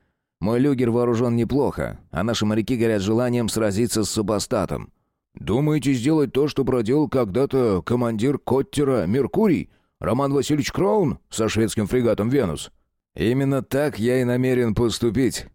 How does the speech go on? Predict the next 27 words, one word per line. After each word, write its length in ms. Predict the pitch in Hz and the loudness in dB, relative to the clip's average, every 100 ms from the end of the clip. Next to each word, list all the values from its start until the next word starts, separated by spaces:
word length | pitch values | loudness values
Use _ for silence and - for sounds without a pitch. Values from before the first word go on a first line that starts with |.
| _ | _
с 140 | - 117 | -6 -2
усмешкой 520 | 104 101 110 - 104 | 0 0 -2 0 -2
ответил 340 | 85 92 90 | 0 -2 0
Рожнов. 460 | 95 92 90 69 - _ _ _ _ | 0 0 -2 -4 -8 _ _ _ _
Кстати, 440 | - - 107 101 | -8 -2 -2 0
шведы 460 | 101 98 104 117 113 | -2 0 0 0 0
в 80 | 95 | 0
те 160 | 104 | 0
времена 500 | 101 107 104 101 101 101 | 2 2 2 2 2 2
были 160 | 98 | 2
вояками 480 | 95 95 95 95 98 | 2 2 0 0 0
ничуть 360 | 95 82 92 - | 0 0 -2 -2
не 120 | 85 | -4
хуже 240 | 85 85 | -2 -2
британцев. 640 | 87 80 80 78 - - - _ _ | -2 -2 -2 -4 -8 -14 -20 _ _
А 140 | - 85 | -4 -2
«Венус» 400 | 117 175 165 101 | 0 0 0 0
был 200 | 90 60 | -2 -2
вдвое 440 | - 80 110 123 | -6 -2 0 2
сильнее 460 | 113 131 110 117 120 | 0 0 0 0 0
«Меркурия». 600 | 127 110 147 117 65 - _ _ _ | -2 0 0 0 0 -6 _ _ _
И 120 | - | -4
всё 200 | 156 190 | 0 0
же 140 | 117 120 | 0 0
наши 260 | 107 98 | -2 -2
заставили 540 | 90 104 - 107 95 80 | 0 0 0 0 0 0
шведов 600 | - 98 85 69 - | -2 -2 -2 -6 -10